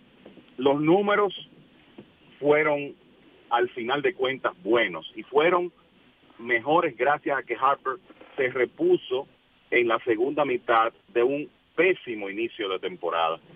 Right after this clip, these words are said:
Y creo que su agente se va a concentrar en decir, bueno, mira dónde estaba Harper en el Juego de Estrellas y mira cómo terminaron los números, porque en la segunda mitad ese O V P, que sigue siendo excelente, de tres noventa y tres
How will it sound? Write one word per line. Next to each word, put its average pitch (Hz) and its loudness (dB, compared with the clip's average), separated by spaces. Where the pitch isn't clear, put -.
Y 117 -10
creo 143 2
que 113 0
su 127 0
agente 151 -2
se 127 -4
va 120 2
a 135 -2
concentrar 120 -2
en 104 -16
decir, 110 -10
bueno, 120 0
mira 139 0
dónde 180 0
estaba 156 0
Harper 147 0
en 110 -10
el 107 -10
Juego 131 -2
de 139 -2
Estrellas 123 -4
y 110 -8
mira 127 -2
cómo 123 -2
terminaron 107 -2
los 104 -6
números, 143 -2
porque 110 -4
en 104 -6
la 104 0
segunda 131 0
mitad 147 -2
ese 139 0
O 139 4
V 135 2
P, 147 0
que - -10
sigue 127 -6
siendo 135 -6
excelente, 123 -2
de 101 -2
tres 117 -4
noventa 127 0
y 117 -4
tres 127 2